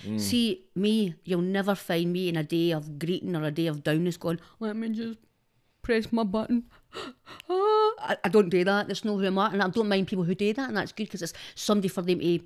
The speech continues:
Speaker 2: um, vent to and people to give feedback back. But I think, um, my, my ex was in the A, right? And I used to go to the A with him, right? I'm a pure tangent queen.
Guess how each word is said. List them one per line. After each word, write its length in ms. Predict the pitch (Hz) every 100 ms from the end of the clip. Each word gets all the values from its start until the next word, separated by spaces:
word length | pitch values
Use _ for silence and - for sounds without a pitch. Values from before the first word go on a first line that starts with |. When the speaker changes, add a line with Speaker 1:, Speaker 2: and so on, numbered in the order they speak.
| - - _ -
Speaker 2:
um, 160 | 170
vent 360 | - 165 180 185
to 260 | - 202 -
and 100 | 165
people 180 | 196 165
to 80 | 160
give 240 | 170 156 156 -
feedback 640 | - 202 208 - 202 202 196
back. 180 | 214 - - -
But 120 | -
I 40 | 175
think, 420 | - 220 214 - 185
um, 540 | 175 170 170 165 151 - _ - - - - - - _
my, 180 | 196 196
my 260 | 185 196 180
ex 160 | 170 175
was 80 |
in 100 | 175
the 100 | 165 -
A, 260 | 165 160 170
right? 160 | 185
And 80 | 180
I 40 | 160
used 120 | -
to 40 |
go 60 | 165
to 60 |
the 120 | 151 -
A 280 | 151 151 160
with 100 | 175
him, 220 | 180 165
right? 200 | 170 170
I'm 100 | 156
a 40 |
pure 200 | 156 -
tangent 420 | - 147 151 160
queen. 200 | - 175